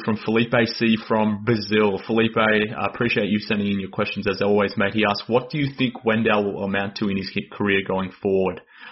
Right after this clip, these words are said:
I still somewhat believe in him, but if you had to put your money on it, I'd say career pack up big." And, you know, fair question, Felipe. I mean, everyone knows that I am a Wendell stan. I still believe in Wendell.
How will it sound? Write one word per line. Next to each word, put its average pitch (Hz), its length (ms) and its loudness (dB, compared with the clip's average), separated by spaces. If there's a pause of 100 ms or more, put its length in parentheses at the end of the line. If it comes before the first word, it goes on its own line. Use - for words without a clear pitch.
(140)
I 113 60 -2
still 127 280 -2
somewhat 120 460 0
believe 104 460 2
in 104 80 2
him, 98 340 -4
but - 140 -2
if 107 160 -4
you 104 120 0
had 110 140 -2
to - 80 -10
put 98 180 -8
your 95 120 -6
money 95 280 -4
on 95 140 -6
it, 92 120 -8 (380)
I'd 107 200 -2
say 98 180 0
career 101 420 -2
pack 98 240 -2
up 95 220 -4
big." 95 280 -2
And, 95 360 -6
you 110 120 2
know, 104 100 2 (120)
fair 139 200 2
question, 113 340 0
Felipe. 95 360 -4
I 98 200 2
mean, 101 380 -2
everyone 113 340 2
knows 101 320 2
that 107 120 0
I 98 180 2
am 92 80 -2
a 90 100 -4
Wendell 95 380 2
stan. 117 520 0
I - 120 -6
still 98 240 -2
believe 101 360 0
in 113 140 0
Wendell. 107 540 2